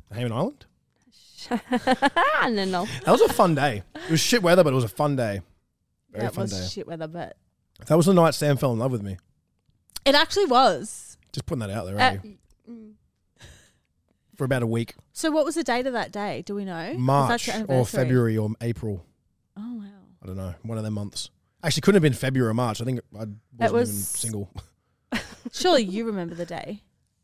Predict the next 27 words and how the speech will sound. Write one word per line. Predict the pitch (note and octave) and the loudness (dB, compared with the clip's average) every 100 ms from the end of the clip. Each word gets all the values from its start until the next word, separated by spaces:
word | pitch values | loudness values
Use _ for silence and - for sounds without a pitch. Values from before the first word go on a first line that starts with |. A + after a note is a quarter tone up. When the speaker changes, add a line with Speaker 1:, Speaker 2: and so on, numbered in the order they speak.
| _ _ _ | _ _ _
Speaker 1:
Oh, | A3+ G#3+ | 2 2
no. | G3+ G3 F#3+ G3 A3 B3 C4 | 2 -4 -6 -6 -8 -10 -10
Speaker 2:
She | C4+ A#2+ | -8 -8
does. | G#2+ C2+ F#2+ - - | -8 -12 -12 -16 -10
Speaker 3:
She | - | -2
remembers | E4 A3+ G#3 G3+ | 0 0 -2 -4
the | G3+ | -6
Speaker 2:
She | E3 | 0
Speaker 3:
day. | F#3+ | 6
Speaker 2:
remembers. | E3 C3 A#2+ A#2+ A#2 | 6 6 4 2 4
She | E3+ | 2
has | D#3 | 4
it | |
Speaker 3:
She | F4+ | 4
Speaker 2:
tattooed | C4+ A#3+ | 4 4
somewhere. | A#3+ A#3+ | 4 2
Speaker 3:
remembers. | A#3 A#3+ A#3 A3+ A#3+ B3+ - _ _ _ _ | 4 2 2 2 0 -2 -14 _ _ _ _
Speaker 2:
She | _ | _
has | C3 - - | -20 -14 0
Speaker 1:
That | F4+ | 0
was | C#4 | 2
the | |
best | G#3 - | -2 -2
day | F#3+ | -4
of | |
my | G#3 | -4
life. | F#3+ C4+ C4 | -4 -4 -6